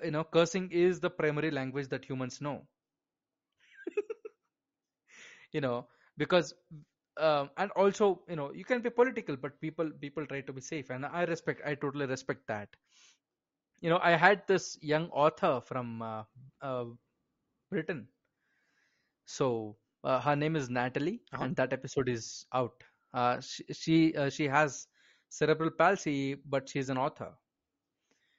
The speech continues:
Speaker 1: Uh, so she writes fiction work. So at the starting, you know, she was very jolly.
Speaker 2: Mm-hmm.
Speaker 1: Um, but, you know, by the, by, like, the thirty, thirty-five minute mark, I really got her to open up, and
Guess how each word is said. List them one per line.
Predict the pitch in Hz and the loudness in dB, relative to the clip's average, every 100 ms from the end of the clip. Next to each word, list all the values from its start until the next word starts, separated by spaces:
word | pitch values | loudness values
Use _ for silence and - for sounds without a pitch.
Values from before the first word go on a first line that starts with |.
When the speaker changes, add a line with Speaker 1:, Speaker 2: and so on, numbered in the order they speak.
| _ _ _ _ _ _ _ | _ _ _ _ _ _ _
Speaker 1:
Uh, | 127 127 | -4 -2
so | 127 160 139 135 | 0 2 4 2
she | - 147 | 2 4
writes | 143 143 - | 4 2 -6
fiction | 156 - 165 165 175 | -6 -2 -2 0 2
work. | 185 214 - - _ _ _ _ _ _ _ _ _ _ _ _ _ _ _ _ _ | 2 0 -10 -20 _ _ _ _ _ _ _ _ _ _ _ _ _ _ _ _ _
So | - 170 - | 0 0 2
at | 170 | 4
the | - | 4
starting, | 226 190 180 226 220 | 6 6 6 4 0
you | 185 | 2
know, | 185 | 2
she | - 196 | 2 2
was | 185 | 2
very | 151 185 | 2 -2
jolly. | 151 127 123 160 220 _ _ | 2 4 4 0 -4 _ _
Speaker 2:
Mm-hmm. | 147 160 240 | -6 -6 -4
Speaker 1:
Um, | - 135 135 - _ | -4 -4 -6 -18 _
but, | 180 180 - | 0 2 -2
you | 160 | 2
know, | 165 | 4
by | 160 170 | 4 4
the, | 175 165 151 | 2 -2 0
by, | 147 165 | 2 4
like, | 160 156 - | 2 -2 -6
the | 160 156 | -6 -6
thirty, | - 147 165 | -8 -4 -4
thirty-five | 160 143 147 - 147 | -4 -6 -4 -4 -2
minute | 143 143 | -4 -4
mark, | 135 139 180 - _ _ _ _ _ _ _ _ _ | -2 -2 -2 -14 _ _ _ _ _ _ _ _ _
I | 160 | 6
really | 180 226 240 | 8 8 6
got | 160 175 - | 6 4 6
her | 185 | 0
to | - | 0
open | 151 156 165 | -2 0 0
up, | 170 - | 0 -2
and | 160 | -8